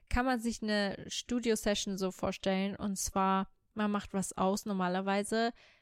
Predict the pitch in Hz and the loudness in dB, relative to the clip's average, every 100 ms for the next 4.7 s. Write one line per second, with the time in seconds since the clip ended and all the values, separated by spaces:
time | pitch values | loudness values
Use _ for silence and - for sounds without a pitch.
0 | _ _ 226 214 - 202 202 202 196 196 | _ _ -2 0 -2 -2 -2 0 -2 -2
1 | - 196 - 220 - 254 220 196 190 - | -4 -4 -2 -2 0 -2 0 0 0 -4
2 | 190 - 190 202 202 - 226 277 - 196 | -6 -4 -2 -2 -2 0 0 0 -2 0
3 | 190 - 185 - 196 190 185 185 - 190 | 0 0 -4 -2 -2 0 0 0 0 0
4 | 262 - 208 190 190 196 269 | 0 -2 -4 0 0 2 2